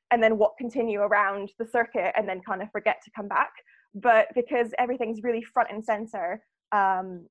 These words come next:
it's, it's a lot easier for them to say, "I really like that picture," or, "I really like that ornament. I'm just gonna buy it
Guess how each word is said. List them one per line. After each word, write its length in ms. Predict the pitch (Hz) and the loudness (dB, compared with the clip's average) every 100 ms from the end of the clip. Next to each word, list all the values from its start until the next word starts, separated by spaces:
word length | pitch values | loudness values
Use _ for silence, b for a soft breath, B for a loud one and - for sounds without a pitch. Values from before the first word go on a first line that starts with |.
| _ | _
it's, 220 | - 226 - | -8 -8 -6
it's 140 | 226 | -4
a 40 | 220 | -4
lot 160 | 214 | -6
easier 260 | 226 208 208 | -8 -6 -6
for 100 | 214 | -6
them 180 | 202 214 | -10 -10
to 80 | 208 | -10
say, 240 | - 175 - | -8 -6 0
"I 80 | 240 | 0
really 240 | 220 196 | 0 -4
like 200 | 190 - - | -4 -6 -10
that 100 | - _ | -12 _
picture," 400 | 277 - 190 190 | -16 -10 -4 -2
or, 160 | 202 196 | 0 0
"I 40 | |
really 240 | 202 190 196 | -2 -6 -8
like 180 | 190 - | -10 -8
that 120 | 202 - | -10 -2
ornament. 380 | 214 202 175 - | -4 -2 -10 -4
I'm 100 | 214 | -4
just 120 | 208 | -4
gonna 140 | - 190 185 | -12 -8 0
buy 180 | 240 | 2
it 120 | 240 | 2